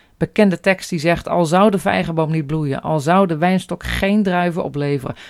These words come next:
al zou de oogst van de olijfboom teleurstellen, de akker geen voedsel geven, al zouden alle schapen uit de schaapskooien verdwenen zijn en geen rund meer in de stal staan."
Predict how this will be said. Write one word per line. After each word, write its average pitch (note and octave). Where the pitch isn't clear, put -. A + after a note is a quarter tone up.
al F3+
zou F#3+
de -
oogst -
van E3
de -
olijfboom D3
teleurstellen, D3
de -
akker G#3+
geen -
voedsel A#3+
geven, B2+
al F#3
zouden G#3
alle C#4+
schapen A#3+
uit G3+
de -
schaapskooien G3+
verdwenen F3
zijn A3+
en G3
geen A#3
rund D4
meer D4
in C#4+
de B3+
stal G#3
staan." C#3